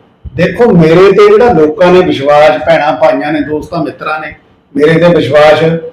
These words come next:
ਕਰਕੇ ਮੈਨੂੰ ਇਹ ਕੁਰਸੀ ਤੇ ਬਿਠਾਇਆ ਹੈ। ਮੈਂ ਤਾਂ ਆਪਦੇ ਵੱਲੋਂ ਪੂਰੀ ਤਨੋਂ ਮਨੋਂ ਧਨੋਂ ਪੂਰੀ ਕੋਸ਼ਿਸ਼ ਕਰੂੰਗਾ ਵੀ ਇਹ ਕਾਮਯਾਬ ਰਹੇ।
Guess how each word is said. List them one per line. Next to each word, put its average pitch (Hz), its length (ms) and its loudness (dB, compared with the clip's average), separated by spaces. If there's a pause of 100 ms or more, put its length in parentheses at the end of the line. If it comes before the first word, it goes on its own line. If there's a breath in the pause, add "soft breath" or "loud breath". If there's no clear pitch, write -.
(160)
ਕਰਕੇ 156 320 0
ਮੈਨੂੰ 165 340 2
ਇਹ 202 100 2
ਕੁਰਸੀ 170 340 -2
ਤੇ 175 100 2
ਬਿਠਾਇਆ 151 400 4
ਹੈ। 123 280 -4 (220)
ਮੈਂ 160 160 0
ਤਾਂ 202 180 4
ਆਪਦੇ 208 220 4
ਵੱਲੋਂ 202 320 2
ਪੂਰੀ 208 360 0
ਤਨੋਂ 185 380 2
ਮਨੋਂ 185 260 2
ਧਨੋਂ - 420 2
ਪੂਰੀ 214 540 0
ਕੋਸ਼ਿਸ਼ 196 300 2
ਕਰੂੰਗਾ 190 360 4
ਵੀ 202 160 4
ਇਹ 220 80 4
ਕਾਮਯਾਬ 175 400 2
ਰਹੇ। 170 280 -2